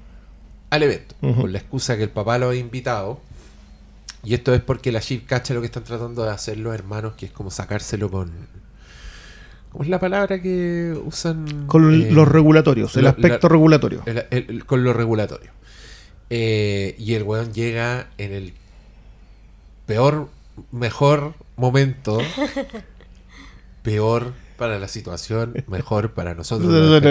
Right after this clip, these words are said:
Speaker 2: lo estamos
Speaker 1: espectadores.
Speaker 2: pasando.
Speaker 1: Sí, porque el, justo el, el Kendall pide un minuto de silencio en este lugar que se siente muy la familia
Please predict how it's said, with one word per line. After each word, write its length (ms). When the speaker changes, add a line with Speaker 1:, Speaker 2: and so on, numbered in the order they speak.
Speaker 2:
lo 60
estamos 320
Speaker 1:
espectadores. 40
Speaker 2:
pasando. 480
Speaker 1:
Sí, 440
porque 280
el, 220
justo 440
el, 120
el 160
Kendall 380
pide 180
un 60
minuto 240
de 60
silencio 600
en 120
este 200
lugar 220
que 100
se 80
siente 240
muy 160
la 100
familia 1160